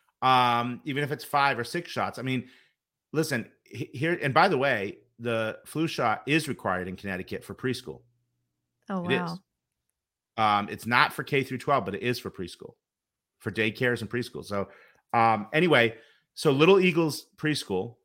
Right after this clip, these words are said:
Speaker 1: at Milford Christian Church, Milford Christian Academy, uh, was told, "Listen, you are non-compliant.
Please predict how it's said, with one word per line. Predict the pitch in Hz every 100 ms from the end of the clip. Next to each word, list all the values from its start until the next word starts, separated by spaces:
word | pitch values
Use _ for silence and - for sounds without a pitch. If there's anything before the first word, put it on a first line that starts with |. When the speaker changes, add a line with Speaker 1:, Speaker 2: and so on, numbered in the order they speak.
| _
Speaker 1:
at | 120 123 127
Milford | 135 135 139 131
Christian | 135 113 - 107 113
Church, | - 117 113
Milford | 117 113 117
Christian | 123 - 120
Academy, | 110 98 98 101 - _ _ _
uh, | 110 107
was | 113 123
told, | - 117 113
"Listen, | 123 120 95 -
you | 98 131
are | 160
non-compliant. | 143 143 139 110 95 95